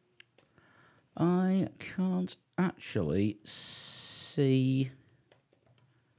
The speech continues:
anything. Um, yeah. Oh God, I'm just, I'm just throwing my vape all over the place. I've only had one bottle.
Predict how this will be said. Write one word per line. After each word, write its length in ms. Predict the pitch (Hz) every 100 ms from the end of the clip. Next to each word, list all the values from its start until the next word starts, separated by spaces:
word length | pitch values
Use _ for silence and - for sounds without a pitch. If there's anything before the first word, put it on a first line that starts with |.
| _ _ _ _ _ _ _ _ _ - _ _ _ _ _ - - - _ _ _ _ _ _ _ -
anything. 560 | 180 214 185 165 - - - - - _ - _ _ -
Um, 480 | 123 123 123 120 117 -
yeah. 280 | 139 139 139 139
Oh 80 | 131
God, 300 | - 92 - - - -
I'm 80 |
just, 140 | 135 117 151
I'm 120 | 147
just 140 | 127
throwing 200 | 131 104
my 80 | 92
vape 280 | 87 92 -
all 140 | 85
over 180 | 85 82
the 100 | 85
place. 360 | - 92 90 - - - - - _ _ - - - -
I've 80 | 196
only 160 | 240
had 160 | 160 226
one 200 | 220 151
bottle. 380 | 87 82 -